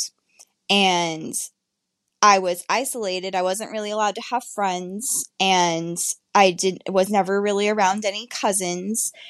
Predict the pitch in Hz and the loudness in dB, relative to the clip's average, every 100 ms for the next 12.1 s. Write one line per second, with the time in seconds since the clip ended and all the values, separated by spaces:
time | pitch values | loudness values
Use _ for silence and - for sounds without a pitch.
0 | - - 208 196 202 208 226 208 220 202 | -2 4 8 8 6 6 6 4 0 2
1 | 190 220 233 196 170 190 202 220 294 139 | 4 6 4 4 2 0 -2 2 6 6
2 | - - _ _ _ 190 196 180 185 185 | 4 -2 _ _ _ 6 6 6 4 4
3 | 185 214 185 185 202 185 196 277 302 - | 2 2 2 2 0 -4 -2 -4 -4 -6
4 | 180 151 165 - - - - 190 175 165 | -6 -6 -8 -6 -8 -6 0 2 2 -2
5 | 90 71 214 - _ _ _ _ _ _ | -8 -10 -12 -14 _ _ _ _ _ _
6 | - 214 196 185 175 175 _ 220 196 214 | 2 8 10 8 4 -2 _ 0 2 4
7 | 269 285 220 185 196 240 277 _ 220 190 | 4 4 2 0 -2 -8 -12 _ -4 -2
8 | - - _ 202 196 202 202 226 - - | -4 -8 _ -4 -2 -2 -2 -2 -6 -8
9 | _ - 208 196 196 185 180 175 170 170 | _ -6 -2 0 -2 -4 -4 -2 -4 -4
10 | - - 80 - - _ _ - - - | -6 -8 -8 -8 -12 _ _ -20 -20 -20
11 | - - - - 220 214 214 214 214 226 | -20 0 4 4 2 -2 -2 -2 -2 -4